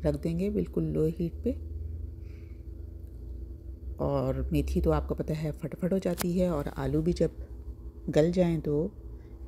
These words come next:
हमारा आ-, आलू मेथी तैयार है। और आप इसे सर्व कीजिए रोटी के साथ, चपाती के साथ।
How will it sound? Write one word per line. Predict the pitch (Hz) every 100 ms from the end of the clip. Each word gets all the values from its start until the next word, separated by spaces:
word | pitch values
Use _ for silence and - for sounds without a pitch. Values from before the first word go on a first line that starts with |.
| - - -
हमारा | 165 143 139
आ-, | 180 139 139 - 165
आलू | 165
मेथी | 147 143 -
तैयार | 202 165 127 127 127
है। | - 131 - - - - 139
और | 135 135 135
आप | 127 123
इसे | 143 151
सर्व | - - 170 -
कीजिए | 190 175 185 190 190 180 - - - - - - - - - -
रोटी | 143 139
के | 160 180
साथ, | 185 175
चपाती | - - 131 147
के | 151
साथ। | - 170